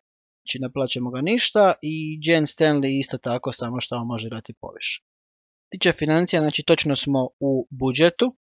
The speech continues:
znači nismo ovaj put ništa prekršili. Financije, znači počinjemo lijepo sa plusom. E, traži se od nas ponovno top half, ajmo vidjeti šta kaže season preview,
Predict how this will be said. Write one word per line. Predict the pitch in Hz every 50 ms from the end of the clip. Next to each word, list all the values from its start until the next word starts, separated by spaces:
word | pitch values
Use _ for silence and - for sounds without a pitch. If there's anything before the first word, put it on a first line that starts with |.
| _ _
znači | - 151 135 127 127 123 - 139 135 135 127 127 127 135 139 139 _ _ _
nismo | - 143 135 131 - - 135
ovaj | 131 131 123
put | - 143 131 -
ništa | 139 127 - 135
prekršili. | - 123 123 - 156 175 180 - - 190 175 160 - _ _ _ _ _ - _ _ _
Financije, | - 143 147 147 147 147 139 - 139
znači | 139 135 131 - 135 -
počinjemo | - 139 - - 143 131 127 127
lijepo | 123 131 123 - 131
sa | - - 120 -
plusom. | - 170 220 214 - - 240 226 202
E, | 185 160 - _ _ _ _ _ _ _ - _ _ _ _ _ _ _ 151 151 151 156 156 151 -
traži | 170 165 160 156 143
se | 135 - 147
od | 143
nas | 147 143 -
ponovno | - 151 147 139 127 123 120
top | - - 139 127 - - -
half, | - 190 226 220 196 - - - - - _ _ _ _
ajmo | - 147 139 139 135
vidjeti | 131 139 135 127 -
šta | - - 131
kaže | - - 139 135 127 127
season | 117 - 135 131 120 120 117 113
preview, | - - 135 143 151 143 139 139 139 131 127